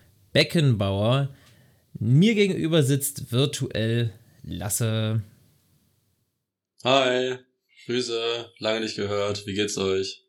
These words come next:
Speaker 2: Ich hoffe, ihr habt
Speaker 1: Ja.
Speaker 2: die Zeit gut überstanden ohne uns. Aber wie Lukas gerade schon sagte, ist es nur eine kleine Überraschungsfolge. Ähm,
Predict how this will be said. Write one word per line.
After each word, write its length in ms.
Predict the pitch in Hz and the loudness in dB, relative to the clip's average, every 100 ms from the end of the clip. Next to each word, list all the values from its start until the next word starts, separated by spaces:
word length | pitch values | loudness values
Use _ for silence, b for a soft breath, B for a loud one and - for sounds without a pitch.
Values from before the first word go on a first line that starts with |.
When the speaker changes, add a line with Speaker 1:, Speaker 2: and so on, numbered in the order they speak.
| _ | _
Speaker 2:
Ich 100 | - | -6
hoffe, 260 | 107 101 98 | -4 0 0
ihr 80 | 95 | 2
habt 140 | 98 | 2
Speaker 1:
Ja. 180 | 117 117 | 0 -2
Speaker 2:
die 140 | 90 - - | -6 -16 -6
Zeit 360 | - 110 104 | 2 2 2
gut 140 | 107 107 | -2 -2
überstanden 460 | 101 95 104 101 | -2 0 -2 -2
ohne 160 | 101 95 | -2 -4
uns. 440 | 90 95 95 - B B B B B B | -4 -4 -6 -10 B B B B B B
Aber 320 | 101 101 98 | -2 0 -2
wie 40 | |
Lukas 300 | 101 107 104 | -4 -2 -2
gerade 220 | - 101 98 | 0 0 0
schon 160 | 101 | -2
sagte, 280 | 101 95 101 | -2 -2 -2
ist 100 | 98 | -4
es 100 | 95 | -4
nur 100 | 104 | -6
eine 80 | 98 | -4
kleine 220 | 107 104 | -2 0
Überraschungsfolge. 880 | 101 110 123 135 - 123 120 120 123 - B B B B _ | 2 4 4 2 2 2 2 0 -4 -12 B B B B _
Ähm, 580 | 101 92 95 92 92 92 | -6 -4 -4 -6 -8 -14